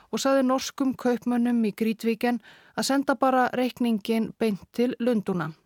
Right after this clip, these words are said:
Hann myndi díla við peningamálin síðar. Á Suður-Georgíu reyndi Shackleton líka að leita fregna af ferðinni sem hann átti fyrir höndum.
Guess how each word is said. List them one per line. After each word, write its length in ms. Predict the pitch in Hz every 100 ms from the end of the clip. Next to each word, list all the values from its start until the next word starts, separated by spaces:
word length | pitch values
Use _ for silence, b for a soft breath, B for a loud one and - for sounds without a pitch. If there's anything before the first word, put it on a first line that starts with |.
| _
Hann 160 | - 208
myndi 220 | 208 196
díla 380 | - 240 226 202
við 220 | 190 196 -
peningamálin 640 | - 233 208 190 185 196 226
síðar. 320 | - 190 - - - _ _ _ _ _ _ _ _ _ _ _ B B B B B B B B B
Á 160 | - 226 254 220
Suður-Georgíu 800 | 302 302 277 294 294 - 269 277
reyndi 280 | 277 269 247
Shackleton 480 | 269 262 269 254 247
líka 380 | 254 - 269 269 247
að 80 | -
leita 340 | 214 247 -
fregna 720 | 233 - 285 - 269 262 233
af 140 | 196 -
ferðinni 480 | 220 240 233 220 208
sem 160 | - 208
hann 140 | 214
átti 220 | 208 -
fyrir 160 | 240 247
höndum. 380 | 254 190 165